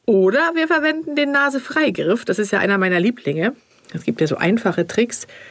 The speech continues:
Vielleicht hat ihn der ein oder andere schon mal gehört von mir. Ich versuche das ja auf allen Kanälen zu verbreiten, wenn ich so gute Tipps hab, weil ja viele eben zum Nasenspray greifen und das ist zwar okay, aber es macht eben auch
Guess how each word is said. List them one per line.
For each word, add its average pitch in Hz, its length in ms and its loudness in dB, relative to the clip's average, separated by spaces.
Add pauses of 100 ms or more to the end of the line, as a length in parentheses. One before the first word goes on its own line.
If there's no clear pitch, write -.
(160)
Vielleicht - 240 -2
hat 196 120 -2
ihn 180 100 2
der 170 80 2
ein 175 140 0
oder 185 140 0
andere 196 200 0
schon 185 160 -2
mal 156 380 0
gehört 196 420 2
von - 340 0
mir. 269 260 2 (560)
Ich - 80 -20
versuche 190 300 2
das 175 160 0
ja - 140 -2
auf - 100 -8
allen 185 160 0
Kanälen 175 420 0
zu 180 100 -4
verbreiten, 165 540 0
wenn 208 140 2
ich 202 100 -2
so 202 120 0
gute 220 240 2
Tipps 226 320 -2
hab, 233 180 -2 (460)
weil 185 340 2
ja 180 160 2
viele 226 460 2
eben 185 200 -2
zum 185 140 -4
Nasenspray 240 600 0
greifen 214 340 -2
und - 400 -6
das 135 140 -4
ist - 120 -6
zwar - 160 -2
okay, - 360 0
aber 160 140 -2
es 160 100 -6
macht 180 180 -4
eben 160 160 -2
auch 151 220 -10